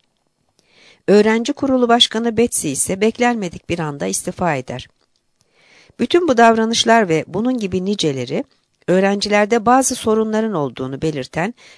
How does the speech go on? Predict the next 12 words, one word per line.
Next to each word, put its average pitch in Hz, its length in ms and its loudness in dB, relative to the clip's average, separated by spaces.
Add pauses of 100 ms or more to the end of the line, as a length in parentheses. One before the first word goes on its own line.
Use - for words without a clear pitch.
(120)
bir 208 120 0
şeylerin 233 440 2
yanlış 226 380 -2
gittiğini 185 440 -8
gösteren 170 520 -4
ipuçlarıdır. 131 840 -10 (1080)
Öğretmenler 254 720 2
böyle 285 240 2
ipuçlarını 175 680 -4
alınca 190 400 -2
ne 226 120 -2
yapmalıdır? 131 680 -6